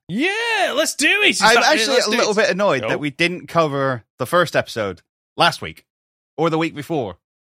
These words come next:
Speaker 2: When was Wiglet revealed? Doesn't
Speaker 1: Uh,
Speaker 2: matter.
Speaker 1: last, last week. Yeah, it was last week we were talking about Wiglet, wasn't it?
Speaker 2: No,
Speaker 1: Yeah, no,
Speaker 2: surely
Speaker 1: no, it was the
Speaker 2: no.
Speaker 1: week before.
Speaker 2: It was
Speaker 1: No,
Speaker 2: the
Speaker 1: it was
Speaker 2: week
Speaker 1: the week
Speaker 2: before.
Speaker 1: before. It's two weeks, two weeks ago.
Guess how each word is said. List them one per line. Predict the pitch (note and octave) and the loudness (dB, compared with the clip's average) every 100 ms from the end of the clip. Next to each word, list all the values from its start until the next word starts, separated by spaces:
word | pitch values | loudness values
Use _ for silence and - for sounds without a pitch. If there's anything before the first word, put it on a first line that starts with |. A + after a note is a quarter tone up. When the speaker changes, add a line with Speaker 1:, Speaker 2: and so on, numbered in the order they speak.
| _ _ - | _ _ -10
Speaker 2:
When | G#3 | -6
was | G#3 | -4
Wiglet | D#3 D#3+ A#2+ | -2 -2 -4
revealed? | G2+ G2 F2+ E2 - _ _ _ _ _ | -6 -8 -10 -12 -18 _ _ _ _ _
Doesn't | F#3+ D3+ A#2+ | 0 2 -2
Speaker 1:
Uh, | C#3+ | -2
Speaker 2:
matter. | D3 C#3+ | -4 -4
Speaker 1:
last, | E3+ E3+ - _ _ - | -4 -4 -6 _ _ -6
last | G#3+ - | -6 -4
week. | D#4 - _ _ - | -6 -8 _ _ -4
Yeah, | |
it | G4 | -2
was | D4+ | -2
last | D#4 D#4 | -2 -2
week | F#4+ F4+ | -2 -2
we | |
were | A3+ | -2
talking | F3+ E3 C#3+ | -2 -2 -4
about | A2+ | -4
Wiglet, | C#3 A#3+ F#4 | -4 -4 -6
wasn't | F#4 E4 | -6 -6
it? | C#3+ D#3+ | -8 -2
Speaker 2:
No, | D3+ | 4
Speaker 1:
Yeah, | A#2+ A2+ A2+ A2 | 6 6 4 2
no, | - D3+ | 4 4
Speaker 2:
surely | D3 C3+ C3+ | 4 2 2
Speaker 1:
no, | E3+ | 6
it | E3+ | 8
was | E3+ | 8
the | E3 | 6
Speaker 2:
no. | D#3 | 4
Speaker 1:
week | D3+ | 4
before. | G3+ G3 | 4 4
Speaker 2:
It | |
was | - C3+ | 0 0
Speaker 1:
No, | |
Speaker 2:
the | F#3 | 2
Speaker 1:
it | |
was | F#3+ | 2
Speaker 2:
week | C#3 | 4
Speaker 1:
the | |
week | F3 D3+ | 2 2
Speaker 2:
before. | - | 0
Speaker 1:
before. | D#3+ D3+ | 2 0
It's | B2 | -2
two | - F#3 | -2 -2
weeks, | D3+ - | -2 -6
two | - D#3 | -8 -8
weeks | A#2+ | -8
ago. | - | -10